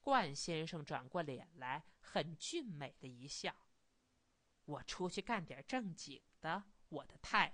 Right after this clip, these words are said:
太。”“你还有什么正经的？十来年了，你连屁大的官儿都没做过。”“这就快做了呀。”“怎么？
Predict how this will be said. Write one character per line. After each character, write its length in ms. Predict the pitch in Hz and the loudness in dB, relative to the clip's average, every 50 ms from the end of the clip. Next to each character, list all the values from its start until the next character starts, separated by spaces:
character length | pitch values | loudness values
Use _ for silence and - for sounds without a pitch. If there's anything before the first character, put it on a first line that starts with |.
| - - | -2 -10
太。 120 | - - - - - _ _ _ _ _ _ _ _ _ _ _ _ _ _ _ _ _ _ _ _ _ _ _ _ | -12 -14 -16 -20 -20 _ _ _ _ _ _ _ _ _ _ _ _ _ _ _ _ _ _ _ _ _ _ _ _
”“你 260 | 254 247 233 202 180 | -2 0 4 4 4
还 280 | 170 - - 202 233 294 | 6 10 12 12 12 12
有 200 | 311 254 190 170 | 12 8 8 6
什 180 | - - 160 | 6 2 2
么 100 | 160 175 | 2 2
正 280 | 180 - 220 196 160 151 | 4 4 2 2 2 -2
经 240 | 143 160 147 139 - - - | -2 -4 -4 -4 -6 -8 0
的？ 300 | - 165 160 165 175 170 - - - - - - - | 4 8 8 8 8 6 0 -8 -14 -16 -20 -16 -4
十 340 | - - - 196 196 220 | 0 2 2 4 4 6
来 200 | 220 208 196 196 | 8 8 8 8
年 380 | 202 190 160 147 147 175 208 220 | 8 6 2 2 2 2 2 6
了， 260 | 214 175 147 151 - - - - - - | 6 6 6 4 0 -8 -16 -20 -14 -6
你 160 | 233 233 220 | 2 2 4
连 200 | 208 220 254 339 | 6 6 4 4
屁 380 | 370 - - - 392 320 254 202 | 2 -4 -4 -2 0 0 0 4
大 220 | - 233 214 196 | 8 8 8 8
的 100 | 175 170 | 8 4
官 220 | - - 220 220 220 | 2 6 8 8 8
儿 80 | 220 | 8
都 180 | 214 226 220 214 | 6 4 2 4
没 180 | 180 170 185 202 | 4 4 2 2
做 360 | - - 233 208 165 147 139 | 2 2 4 4 4 2 0
过。 240 | - 143 - - - _ _ _ _ - - _ _ _ _ _ _ _ _ _ _ _ _ _ _ _ _ _ _ _ _ _ _ _ _ _ _ _ _ _ _ _ _ _ _ _ _ _ _ _ _ _ _ | -6 -14 -18 -20 -20 _ _ _ _ -20 -20 _ _ _ _ _ _ _ _ _ _ _ _ _ _ _ _ _ _ _ _ _ _ _ _ _ _ _ _ _ _ _ _ _ _ _ _ _ _ _ _ _ _
”“这 220 | - 262 202 170 | 0 2 2 2
就 180 | - - 143 135 | 2 -2 -4 -4
快 480 | - - - - - 269 262 196 160 147 - | -6 -12 -18 -16 -14 -14 -12 -12 -14 -14 -16
做 380 | - - - 233 226 202 160 143 - | -12 -8 -6 -4 -4 -4 -6 -10 -12
了 60 | 143 - | -18 -20
呀。 200 | - - - - - - _ _ _ _ _ _ _ _ _ _ _ _ _ _ _ _ _ | -20 -20 -20 -20 -20 -20 _ _ _ _ _ _ _ _ _ _ _ _ _ _ _ _ _
”“怎 300 | - - 196 151 139 123 - - - | -4 2 2 2 2 0 -6 -12 -10
么？ 360 | 160 156 165 185 220 262 | -4 -2 -2 -2 -2 -6